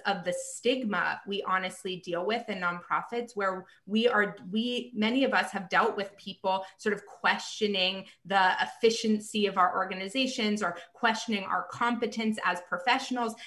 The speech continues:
And so we launch ourselves out on the defense, right? Like, with the perfectionism, you know, and then we, we internalize it into our organizational culture too. And what that does is it doesn't create space for people to,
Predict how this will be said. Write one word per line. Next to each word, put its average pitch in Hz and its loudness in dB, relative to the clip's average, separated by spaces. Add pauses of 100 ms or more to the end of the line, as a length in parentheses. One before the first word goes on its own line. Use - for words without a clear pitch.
(140)
And 240 4
so 247 6
we 240 0
launch 254 0
ourselves 185 -2 (100)
out 214 4
on 190 2
the 185 -6
defense, - -8
right? 202 4
Like, 190 2 (220)
with 254 4
the 254 0
perfectionism, 196 -2 (260)
you 214 6
know, 190 4
and 226 4
then 214 6
we, 226 -2 (220)
we 220 -2
internalize 220 4
it 233 2
into 220 0
our 208 4
organizational 214 0 (140)
culture 254 -4
too. - -4 (320)
And 247 4
what 262 2
that 247 2
does 302 4
is 233 -4
it 240 -6
doesn't 277 0
create 226 -2
space 220 2 (220)
for 214 0
people 220 -4 (140)
to, 208 4